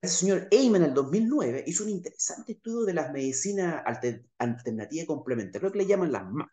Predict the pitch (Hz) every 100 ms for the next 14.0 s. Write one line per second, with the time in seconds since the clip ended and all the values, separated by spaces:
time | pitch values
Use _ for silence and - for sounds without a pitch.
0 | _ - 175 175 175 - _ _ - 127
1 | 160 151 147 190 208 202 151 135 127 _
2 | _ _ 107 104 98 92 87 - - 139
3 | 151 - 127 117 220 156 80 - _ -
4 | _ 110 202 214 247 247 220 196 190 180
5 | - - 147 - 156 156 - 147 262 -
6 | 240 - 254 180 180 156 143 135 127 123
7 | - 185 240 226 143 110 104 104 101 92
8 | 120 180 185 202 220 214 180 202 190 185
9 | 185 - 175 180 220 - - 339 - _
10 | _ _ 117 170 208 180 147 117 104 _
11 | - - 120 175 190 180 - - 78 -
12 | - - - - 110 - 110 139 165 -
13 | 139 151 107 104 110 185 175 160 175